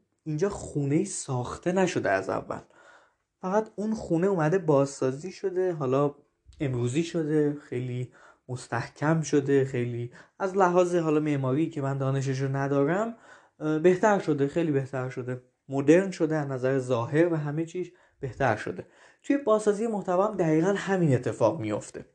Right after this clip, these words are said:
اگه دقت بکنیم مثلاً ما یه محتوایی نوشتیم راجع به اهمیت بازاریابی در فضای دیجیتال، بعد اومدیم اونجا یه سری آمار آوردیم از سال دو هزار و شونزده، سال دو هزار و هفده.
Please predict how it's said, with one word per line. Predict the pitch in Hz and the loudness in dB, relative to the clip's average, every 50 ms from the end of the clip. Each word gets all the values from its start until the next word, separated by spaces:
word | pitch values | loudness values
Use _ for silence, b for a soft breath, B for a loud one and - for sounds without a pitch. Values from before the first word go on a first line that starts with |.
| _ _ - _ _ _ _ B B B B B B | _ _ -20 _ _ _ _ B B B B B B
اگه | B 185 190 240 | B -2 0 2
دقت | 233 208 196 185 170 170 165 - | 4 4 4 6 4 2 2 2
بکنیم | 175 170 165 165 170 180 196 190 | 0 0 2 2 2 2 2 0
مثلاً | 180 170 - 175 170 180 | 0 0 2 2 2 2
ما | 185 196 | 2 2
یه | 202 | 2
محتوایی | 196 185 165 143 131 147 143 143 147 165 175 | 2 2 0 0 0 0 2 2 2 0 0
نوشتیم | 170 160 143 135 131 131 131 - - 151 143 127 123 120 | 2 2 2 4 2 0 0 -4 -6 -4 -4 -2 0 2
راجع | 123 120 120 131 139 | 2 2 2 2 0
به | 139 143 147 151 143 - | 2 2 2 2 2 0
اهمیت | 123 127 127 135 135 127 127 127 127 135 143 - - | -2 -4 -2 -2 -2 -2 -2 0 0 0 0 0 -2
بازاریابی | 151 135 127 131 120 120 117 113 123 120 117 117 117 117 117 113 139 | -4 -2 0 0 0 0 0 2 2 2 4 4 2 0 0 2 2
در | 147 143 127 123 | 2 2 2 2
فضای | 120 - - 113 113 110 120 131 139 | 0 -2 -2 -4 -2 0 2 2 2
دیجیتال، | 131 135 120 98 - - - - - - _ _ _ _ b b b b b b b b | 0 -2 -8 -10 -12 -14 -14 -16 -20 -20 _ _ _ _ b b b b b b b b
بعد | 269 269 | -4 -2
اومدیم | 254 226 214 214 233 | 0 0 0 0 -2
اونجا | 220 202 220 | -4 -2 0
یه | 226 226 | 0 0
سری | 220 - 226 - - - | 0 2 0 0 0 0
آمار | 135 147 147 143 143 156 170 175 | 0 2 2 2 4 4 6 6
آوردیم | 170 156 139 131 131 131 131 156 165 | 6 6 4 0 -2 -2 -2 -2 -4
از | 151 123 123 | -4 -4 -4
سال | - - 143 139 147 156 | -2 2 2 2 2 2
دو | 151 135 127 | 0 0 -2
هزار | 127 123 113 120 113 117 | -2 -2 -2 -2 -2 -2
و | 117 | -4
شونزده، | 113 - - 135 123 113 101 - - - - - | -4 -6 -6 -8 -8 -8 -8 -8 -8 -8 -8 -8
سال | - - - 127 123 123 | -10 -4 -2 0 0 2
دو | 123 117 113 | 2 2 2
هزار | 117 113 113 113 113 | 2 2 0 -2 -2
و | 113 | -2
هفده. | 131 151 113 107 - - 117 110 | -2 -6 -8 -8 -8 -8 -10 -10